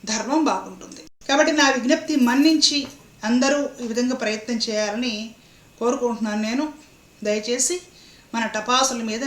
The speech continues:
దేవీ దేవతల బొమ్మలు ముద్రించి ఉంటే కొనము అని నిస్సంకోచంగా దుకాణదారులకు తెలియజేయండి. ఆ బొమ్మలు లేనివి అవే కొనుక్కోండి. ఆ విధంగా నలుగురికి తెలిసేలా చెప్పండి. అందరూ అర్థం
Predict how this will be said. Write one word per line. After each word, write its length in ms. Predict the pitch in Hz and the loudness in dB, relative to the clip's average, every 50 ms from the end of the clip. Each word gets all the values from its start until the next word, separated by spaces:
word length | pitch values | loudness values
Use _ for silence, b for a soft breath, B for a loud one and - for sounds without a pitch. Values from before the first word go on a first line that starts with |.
| 247 220 220 233 240 | 0 0 0 0 0
దేవీ 260 | 226 226 247 262 254 | 0 0 0 0 -2
దేవతల 500 | 214 220 214 208 208 208 208 202 190 190 | -2 -2 -2 -2 -2 -2 -4 -6 -6 -6
బొమ్మలు 340 | 185 202 208 220 233 233 226 | -4 -4 -2 -2 -2 -2 -4
ముద్రించి 460 | 208 190 180 190 202 208 185 - 190 | -4 -6 -6 -6 -8 -8 -6 -6 -8
ఉంటే 200 | 185 180 - 269 | -8 -8 -8 -10
కొనము 560 | 262 - 233 220 226 240 233 233 226 214 - - | -10 -8 -6 -4 -2 -2 -2 -4 -4 -6 -8 -10
అని 140 | 208 214 233 | -8 -4 -4
నిస్సంకోచంగా 920 | 247 240 - 262 240 220 - - 190 190 - 196 185 185 185 175 - - - - - - 196 | -2 -2 -2 -2 -2 -4 -6 -8 -10 -8 -8 -8 -10 -10 -12 -12 -14 -16 -18 -20 -20 -18 -16
దుకాణదారులకు 760 | 190 190 208 208 214 220 214 196 202 196 190 190 180 180 - | -12 -6 -4 -2 -2 -2 -2 -4 -4 -4 -6 -6 -10 -12 -12
తెలియజేయండి. 640 | 185 175 180 190 190 202 220 220 233 247 277 311 - - B B B B B B B B B B B B B B - - | -10 -10 -8 -8 -8 -6 -6 -4 -4 -4 -6 -6 -10 -16 B B B B B B B B B B B B B B -6 -2
ఆ 220 | 240 247 233 - 214 | 2 2 2 2 0
బొమ్మలు 320 | 233 254 277 285 302 302 285 | 0 2 2 4 4 2 2
లేనివి 560 | 247 220 226 254 277 302 285 - - - - - - - - - | 2 2 2 2 2 2 0 -2 -4 -6 -12 -20 -20 -20 -18 -12
అవే 200 | 196 208 233 285 | -8 -4 -4 -4
కొనుక్కోండి. 600 | 311 - 214 190 185 - - - - - - - - - - - B B B B B B B B - _ _ - 220 | -4 -4 -6 -10 -10 -12 -18 -20 -20 -20 -20 -20 -20 -20 -20 -20 B B B B B B B B -20 _ _ -8 -4
ఆ 60 | 214 | -2
విధంగా 320 | 214 220 214 226 226 254 294 | -2 -2 -2 -2 -2 -2 0
నలుగురికి 720 | 277 247 214 226 240 247 247 269 262 269 254 214 208 202 - | 0 0 0 2 0 0 0 -2 -2 -2 -4 -4 -4 -4 -6
తెలిసేలా 460 | 202 196 190 - 190 180 180 185 208 | -6 -6 -6 -6 -8 -8 -6 -6 -6
చెప్పండి. 460 | 240 - 202 - - - - - - - - - | -4 -4 -6 -6 -8 -12 -16 -16 -18 -12 -6 -2
అందరూ 640 | 214 240 254 285 285 294 262 247 247 269 262 226 - - - - | 2 4 4 4 4 4 4 4 4 2 2 0 -2 -6 -6 -2
అర్థం 400 | 220 220 233 226 226 254 277 285 | 0 2 2 0 0 2 2 2